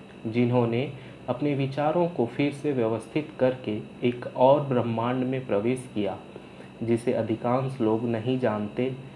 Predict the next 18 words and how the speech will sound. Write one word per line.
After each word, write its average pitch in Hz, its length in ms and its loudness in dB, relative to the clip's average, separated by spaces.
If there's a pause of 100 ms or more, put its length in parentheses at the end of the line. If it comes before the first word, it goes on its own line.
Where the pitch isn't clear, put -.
(280)
और 139 360 6 (340)
जो 127 180 6
गुप्त 151 380 2
है, 127 280 2
और 127 280 2
इससे 123 560 -2 (360)
उन्हें 123 320 0
बदले 120 540 4
में 120 280 -2
प्रतिदिन 123 600 2 (420)
नवनिर्माण 127 680 2
करने 120 420 0
की 120 180 -2
छूट 123 460 0
मिली। 101 360 -2 (360)
नित्य 127 360 0
परिणामों 107 640 0
का 135 420 -2